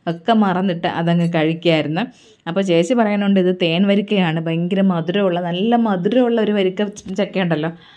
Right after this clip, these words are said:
അതാണെന്നാണ് ചേച്ചി പറഞ്ഞത്. അപ്പം ഞാൻ കഴിച്ചുകൊണ്ടിരിക്കുമ്പോഴേ പറയുന്നുണ്ട്, എന്നെ ഇങ്ങനെ മോഹിപ്പിച്ചിട്ട് വന്ന് നോക്കുമ്പോൾ അത് തേൻ വരിക്കയൊന്നും അല്ല, ആയിരി-,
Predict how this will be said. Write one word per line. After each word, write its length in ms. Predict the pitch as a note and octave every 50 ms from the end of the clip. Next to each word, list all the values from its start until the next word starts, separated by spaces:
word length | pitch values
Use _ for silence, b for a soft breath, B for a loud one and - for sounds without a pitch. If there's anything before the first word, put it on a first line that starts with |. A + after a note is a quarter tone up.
| B B B B F3+
അതാണെന്നാണ് 600 | F#3 A3 A3 G3+ G3 G3+ G#3+ A3 A3+ G#3+ G#3+ A3 G3+
ചേച്ചി 220 | G#3 F#3 F#3+ A3+ G#3 G#3
പറഞ്ഞത്. 380 | F#3 E3+ F3 F#3 F#3 E3 F3 G3 F#3+ - - F#3+
അപ്പം 120 | - - E3 E3+
ഞാൻ 100 | F#3 G3
കഴിച്ചുകൊണ്ടിരിക്കുമ്പോഴേ 840 | F#3 D#3+ D#3+ - G3 F#3+ F#3+ F#3+ F#3+ F3+ G3+ G3 G3 G3 G3 G3 G3+ G#3 A3 G3+
പറയുന്നുണ്ട്, 400 | F3+ F3+ F#3 F#3+ F3+ E3 D#3 D3 D3+
എന്നെ 180 | D3+ D#3 E3 E3+
ഇങ്ങനെ 220 | E3+ F3+ F3 F#3 G#3+ b b b b b b b - F3+ D#3+
മോഹിപ്പിച്ചിട്ട് 720 | D#3+ E3+ F#3+ G#3+ F#3+ G#3 G3 G3 - A3 G3+ G#3 - G#3+ G#3+ G3
വന്ന് 180 | F#3 F#3+ F#3+ G3 F3+
നോക്കുമ്പോൾ 440 | E3+ E3 E3 - G3+ G3+ G3 G3 G3
അത് 80 | G3+ G3 F#3
തേൻ 180 | E3 E3 F3+ G3 G3+
വരിക്കയൊന്നും 540 | F#3 F#3+ G3 A3 A#3+ A#3+ G#3+ A#3+ A#3+ A#3 A3 F#3
അല്ല, 180 | E3 D#3+ E3+ F3+ E3+ E3+ E3+ B B B B B B B _ _ _ - D4 D#4 D4 C#4+ G#3+ F3+
ആയിരി-, 280 | F#3 F#3+ G3 G3+ G3 -